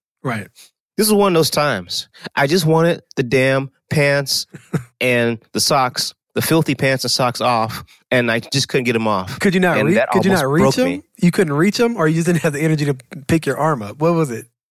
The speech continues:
Speaker 2: Okay, well, here's the deal. So there's lots of water obstacles and stuff. So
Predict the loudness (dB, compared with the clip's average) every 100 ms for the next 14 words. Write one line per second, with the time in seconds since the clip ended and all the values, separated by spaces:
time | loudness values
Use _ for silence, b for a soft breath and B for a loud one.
0 | _ _ _ _ b b -4 0 0 2
1 | 2 0 0 -2 -2 -4 _ -4 0 2
2 | 2 0 -2 -12 _ _ _ _ _ -4
3 | 2 2 2 0 0 0 -2 0 2 2
4 | 2 0 -2 -4 -6 -2 -2 -2 -4 0
5 | -2 -2 -12 -20 _ _ -8 -2 2 4
6 | 4 2 0